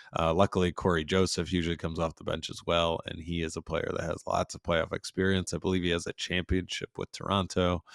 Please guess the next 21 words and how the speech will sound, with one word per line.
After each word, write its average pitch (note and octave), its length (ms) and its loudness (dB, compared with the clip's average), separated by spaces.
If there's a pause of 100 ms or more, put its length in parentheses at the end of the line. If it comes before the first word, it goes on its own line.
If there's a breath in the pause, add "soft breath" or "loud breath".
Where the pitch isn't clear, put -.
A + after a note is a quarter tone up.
(440 loud breath)
um, D#2+ 160 -6
in D#2+ 80 -2
two - 180 -6
thousand D#2+ 300 0
nineteen. D#2+ 640 -2
So, - 340 0
and E2+ 300 -6
Corey F#2 200 8
Joseph E2 380 2
has E2 140 -4
kind E2 180 -4
of E2 60 -4
been E2 180 -2
anchoring F2 540 0
that E2+ 160 -4
second E2+ 320 -2
unit, F2 420 4
kind F2 220 0
of E2+ 180 2 (480 loud breath)
relaxing F2+ 680 8
them, E2+ 260 2